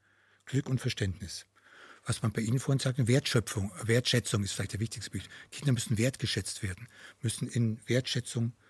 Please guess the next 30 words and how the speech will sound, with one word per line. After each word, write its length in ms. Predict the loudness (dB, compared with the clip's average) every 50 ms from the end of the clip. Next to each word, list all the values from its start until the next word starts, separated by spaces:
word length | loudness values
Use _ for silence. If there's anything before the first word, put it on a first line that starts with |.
| _ _ _ _ _ _ _
geborgen 540 | -4 -4 2 4 4 4 4 4 0 -2 -2
und 120 | -2 -6
sicher 260 | -4 -4 -4 -4 -2 -4
aufwachsen. 440 | -4 -4 -4 -6 -6 -8 -10 -14 _ _ _ -20 -20 -20 -20 -18 -10
Und 220 | -2 -2 -2 0 0
das 240 | -2 -2 -4 -6
können 340 | -4 0 2 6 6 6 6
wir 140 | 6 4 0
finanzieren. 600 | 0 0 0 2 2 2 0 -2 -2 -2 -4 -4 -4 -12 -20 _ _ _ _ _ _ _ _ -20 -20 _ _ -20 -20 _ -4 0
Und 60 | 0
jetzt 200 | 0 0 -2 -4
gibt 200 | -6 -6 -4 -4
es 120 | -6 -4
einen 320 | 0 0 2 2 2 0 -2
Teil 460 | -2 -2 0 2 2 2 2 2 0 -4 _ _ _ _ _
von 320 | -14 -6 -2 0 0 0
Eltern 380 | 2 4 2 2 4 2 -2 -2
oder 140 | 0 -2 0
Familien, 300 | 2 4 4 4 2 0
die 100 | 0 -2
das 200 | -2 -2 -2 -4
nicht 300 | -6 -6 -6 -12 -8 -6
schaffen 360 | -4 -4 -2 -2 -2 -2 -2
könnten, 400 | 0 0 0 2 2 0 -2 -2
selbst 300 | -4 -4 -4 -4 -4 -2
wenn 80 | -4 -4
sie 100 | -4 -4
das 160 | -6 -6 -4
Geld 260 | -2 -4 -4 -4 -6
hätten, 440 | -8 -8 -6 -6 -4 -4 -4 -4 -6